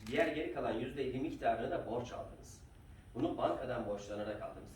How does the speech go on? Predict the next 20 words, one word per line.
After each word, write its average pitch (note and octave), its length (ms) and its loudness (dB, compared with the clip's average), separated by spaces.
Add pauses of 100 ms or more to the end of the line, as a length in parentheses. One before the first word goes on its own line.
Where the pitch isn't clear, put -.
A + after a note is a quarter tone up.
kredi G2+ 260 -6
çekerek G#2 380 -4
aldınız. - 380 -8 (420)
Haliyle - 560 4 (260)
burası - 380 2
çalışacak, - 720 2 (240)
kazandıracak B2+ 840 2 (180)
ve A#2 100 0
sen E3 180 2
haliyle C#3 640 2
oradaki A3 420 2
borcunu B2+ 420 2
da - 160 2
kazandığın D#3 520 0
miktarlarla E3 600 0
ödeyeceksin. - 500 -4 (720)
Ve B2 80 4
şimdi F3+ 280 0
ne A#3 40 2
oldu? G#3+ 440 4